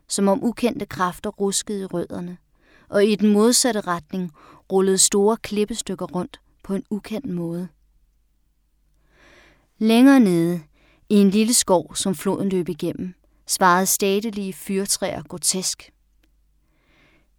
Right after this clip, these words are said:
En kæmpe fyr, der stod helt ude i vandet,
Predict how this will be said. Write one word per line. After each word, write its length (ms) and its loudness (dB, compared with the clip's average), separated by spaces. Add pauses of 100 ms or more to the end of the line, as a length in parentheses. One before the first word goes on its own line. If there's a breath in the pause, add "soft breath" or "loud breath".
(140)
En 140 4
kæmpe 340 4
fyr, 300 -2 (440)
der 60 -6
stod 260 4
helt 320 -2
ude 160 -2
i 60 -6
vandet, 340 -4